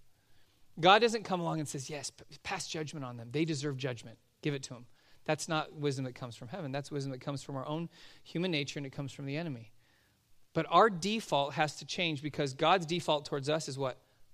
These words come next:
Mercy. It's mercy, which means I'm not going to pass judgment on this person without giving covering to them, to give them the benefit of the doubt, or to absorb the wrong that they've done. I'm gonna show them mercy.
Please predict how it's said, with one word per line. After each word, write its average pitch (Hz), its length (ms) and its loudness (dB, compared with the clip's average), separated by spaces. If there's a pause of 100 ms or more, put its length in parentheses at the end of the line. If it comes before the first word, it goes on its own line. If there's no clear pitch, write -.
(140)
Mercy. - 540 -8 (560)
It's - 100 -18
mercy, 240 420 -10 (440)
which 165 180 -4
means 190 200 2
I'm 180 140 4
not 202 240 4
going 196 240 4
to 170 220 4 (380)
pass 208 320 6
judgment 185 320 2
on 160 60 0
this 147 120 -4
person 151 360 -4
without 156 280 0
giving 160 240 0
covering 175 500 0
to 147 120 -6
them, 131 360 -4 (600)
to 165 100 -2
give 165 180 8
them 170 140 4
the 147 80 0
benefit 180 340 2
of 185 60 2
the 185 100 0
doubt, 139 240 2
or 170 160 6
to 185 180 6
absorb 180 520 6
the 175 100 4
wrong 165 280 4
that 151 140 0
they've 147 220 2
done. 143 260 0
I'm 139 160 -2
gonna 147 200 -4
show 156 440 0
them 139 400 -2 (520)
mercy. 170 600 -10